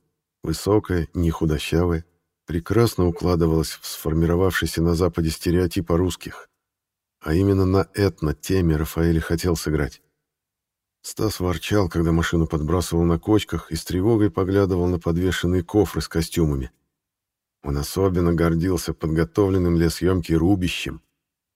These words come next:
Плотный лён с вытравленными по подолу, будто прогоревшими пятнами, тонкой линией мережки и бахромы,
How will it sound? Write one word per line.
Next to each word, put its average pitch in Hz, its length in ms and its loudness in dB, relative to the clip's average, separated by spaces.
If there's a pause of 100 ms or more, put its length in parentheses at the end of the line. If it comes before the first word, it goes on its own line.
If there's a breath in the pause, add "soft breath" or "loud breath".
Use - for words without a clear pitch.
(720)
Плотный 85 500 -2
лён 87 340 4
с - 160 -6
вытравленными 85 720 2
по - 140 -6
подолу, 87 520 0 (360)
будто 87 240 -8
прогоревшими 90 760 0
пятнами, 87 600 0 (600)
тонкой 76 340 0
линией 95 340 4
мережки 87 540 4
и 85 60 2
бахромы, 85 640 2